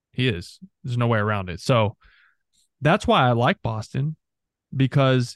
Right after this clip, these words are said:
he's a New Balance athlete, and New Balance is based in Boston. So there's a lot of opportunity for, to make money off the field. Now, what hurts Boston is they had voted in, uh, two years ago, I believe, it's a millionaire tax.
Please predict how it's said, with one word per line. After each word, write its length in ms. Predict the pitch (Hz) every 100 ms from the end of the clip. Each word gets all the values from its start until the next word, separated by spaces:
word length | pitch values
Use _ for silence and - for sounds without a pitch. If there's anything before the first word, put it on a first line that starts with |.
| 139
he's 160 | 143
a 60 | 127
New 160 | 131 131
Balance 280 | 120 113
athlete, 420 | 107 123 131 117 104
and 180 | 107
New 100 | 113
Balance 320 | 117 110 110 104
is 140 | 98
based 340 | 101 104 101
in 140 | 104 95
Boston. 480 | 95 101 - - - _
So 100 | -
there's 160 | 120 117
a 40 |
lot 420 | 117 123 120 123
of 80 | 117
opportunity 600 | 117 113 107 - 110 104
for, 140 | - -
to 60 |
make 220 | 110 - 120
money 240 | 110 104
off 240 | 98 104
the 80 | -
field. 280 | - 117 98
Now, 180 | 110 110
what 140 | 117
hurts 580 | 92 - 175 196 - - -
Boston 760 | 117 127 147 - - 101 92 - _ _ _ _ -
is 240 | 131 117
they 340 | 120 139 165 - _ _ _ _ _
had 220 | - 139 123
voted 380 | 135 160 156
in, 420 | 165 139 113 127 135 _ _ _ _ _ _ _
uh, 480 | 147 123 117 113 113
two 160 | 110 156
years 300 | 143 160 139
ago, 180 | 117 107
I 60 |
believe, 340 | 110 107 107 95
it's 220 | 104 -
a 40 |
millionaire 540 | 110 120 123 113 101 95
tax. 680 | - 95 - - - -